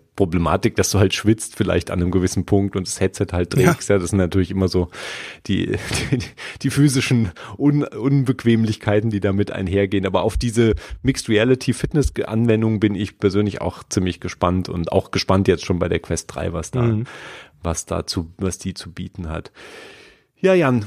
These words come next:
Speaker 1: ähm, an dich vielen Dank. Man kann, äh, deinen Test natürlich lesen auf Heise Plus. Ich verlinke den auch in den Shownotes, wer da sich in Ruhe die ausführliche Variante, ähm, zur Quest drei durchlesen möchte. Und auch natürlich alle Dank, äh, großen Dank an alle, äh, Zuhörenden.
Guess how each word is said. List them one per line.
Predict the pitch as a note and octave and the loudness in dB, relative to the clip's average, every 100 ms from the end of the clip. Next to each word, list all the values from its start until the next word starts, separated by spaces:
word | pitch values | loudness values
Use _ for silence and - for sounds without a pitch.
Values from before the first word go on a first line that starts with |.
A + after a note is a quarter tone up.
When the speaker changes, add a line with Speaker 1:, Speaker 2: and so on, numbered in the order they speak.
| - C#3+ | -4 2
Speaker 1:
ähm, | C3 C#3 | 2 2
an | C3+ | 0
dich | C3 D#3 | -2 -4
vielen | - D3+ D3 | -2 2 2
Dank. | A#2 C3 F#3+ - | 2 0 -2 0
Man | C3+ B2+ | 0 2
kann, | B2+ C#3 C3+ | 0 2 2
äh, | - A#2 | 0 0
deinen | A#2 A#2 | 0 0
Test | C3 D#3+ | -2 -2
natürlich | - - D#3+ - | -2 0 0 2
lesen | C#3+ E3 E3+ E3+ | 2 2 2 -2
auf | - B2 A2+ | 2 0 0
Heise | G2 A#2+ A2+ | -4 -2 -2
Plus. | - D3+ - | 0 0 0
Ich | A#2 - | -6 -8
verlinke | - A2+ A#2 C#3+ | -2 0 0 0
den | B2 A2+ | 0 2
auch | A2+ A2 | 0 -2
in | - G2 | -6 -2
den | G2+ F#2+ F#2 F#2 | 0 0 -4 -8
Shownotes, | - A2 C3 B2+ B2+ - | 0 2 2 2 0 0
wer | A2+ G#2 | 2 2
da | G2+ F#2+ | 2 -2
sich | F#2+ G#2 A2 | -4 -6 -4
in | G#2+ | -4
Ruhe | F#2+ G#2 G#2+ | -2 0 0
die | G2 F#2+ G2 | 2 0 2
ausführliche | A2 G#2+ - G#2+ - G2 | 2 2 2 0 0 0
Variante, | G2+ G2+ F#2+ G#2 A2 A2+ G#2 - - | 0 0 0 0 2 2 2 -2 -2
ähm, | G2+ G2+ G2 - | 0 2 0 -2
zur | G#2+ | -6
Quest | - G2+ - G2 | -2 -4 -2 -2
drei | G2+ | 0
durchlesen | G#2 G#2+ G#2 G#2 G#2+ G2+ | 0 -2 -4 -4 -4 -2
möchte. | G#2 - - A2 - - - - - - - - - | -2 -4 -2 -2 -4 -18 -20 -18 -18 -18 -20 -20 2
Und | C#3+ C3+ C#3 - | 6 6 4 2
auch | B2+ | 4
natürlich | C#3 C3 C3 - | 4 4 2 4
alle | A#2+ B2+ | 4 4
Dank, | A#2 A#2+ B2+ - G2+ | 4 2 2 -2 0
äh, | B2+ B2 | 2 2
großen | B2 B2 A2 | 2 2 2
Dank | A#2 C3 - | 0 0 -4
an | G2+ | -4
alle, | A2 G#2+ G#2+ - G#2 G2+ | -2 0 0 -2 -4 -4
äh, | G2 | -2
Zuhörenden. | B2 A2+ A2+ A2 G#2+ G#2+ A2 | 0 2 0 0 0 -2 -2